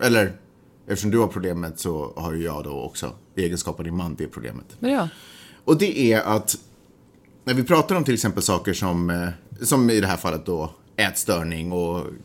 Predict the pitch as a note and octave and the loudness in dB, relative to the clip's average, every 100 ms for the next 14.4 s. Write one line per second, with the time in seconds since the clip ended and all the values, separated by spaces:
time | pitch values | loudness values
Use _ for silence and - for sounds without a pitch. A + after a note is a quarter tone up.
0 | F#2+ - - E2+ G2+ G#2 F#2+ F2+ F2+ E2 | -14 -14 -12 -4 -2 0 -2 -4 -4 -2
1 | F#2 F2 F#2 F2+ F2 F#2 G2 G2+ G2+ F#2+ | -4 -2 -2 -2 -4 -4 -2 -2 -2 -2
2 | F#2 F2 F#2+ E2 E2+ - - D#2+ D#2+ E2+ | -2 -2 -2 -4 -4 -6 -6 -4 -2 -2
3 | G2+ G#2 G2+ F#2 F2+ F2 F2 F#2+ F#2 E2+ | 0 -2 -2 -4 -2 -4 -4 -4 -2 -4
4 | F#2 D#2+ E2 F2+ F2 D#2+ D#2+ E2 E2+ E2 | -4 -4 -6 -6 -4 -6 -6 -6 -4 -4
5 | C#2 D#2+ D2 C#2 - C2 - - - - | -4 -6 -6 -8 -8 -10 -10 -18 -20 -20
6 | - G#2+ F2 F2+ D#2 D#2+ D#2+ E2 - B1 | -6 -4 -2 -2 -2 -4 -4 -6 -6 -8
7 | G2 - - - - - A2+ G#2+ A2 A2 | -10 -14 -20 -20 -20 -6 2 4 2 0
8 | - - - - - - - - D3 C#3 | -6 -20 -20 -20 -6 0 2 4 4 4
9 | C3+ C3 B2+ B2+ - - _ - - _ | 4 6 6 2 -4 -20 _ -20 -20 _
10 | C#3 D#3 D#3 D#3 D#3 D3+ - D3+ G2+ - | 0 4 6 6 4 2 2 0 0 -2
11 | G#2 F#2 F#2 F2+ F2 F2 F2+ F2+ - - | -2 0 -2 -4 -4 -4 -2 -2 -2 -2
12 | A2+ G#2 G#2 G2 F2 - - A2 G2 F#2 | 0 2 2 2 -4 -12 -6 0 2 0
13 | - - - B2 G#2+ G2+ G#2+ A2 F#2+ F#2 | -4 -8 -2 0 2 2 2 2 2 0
14 | F2+ F2+ F2+ | 0 0 0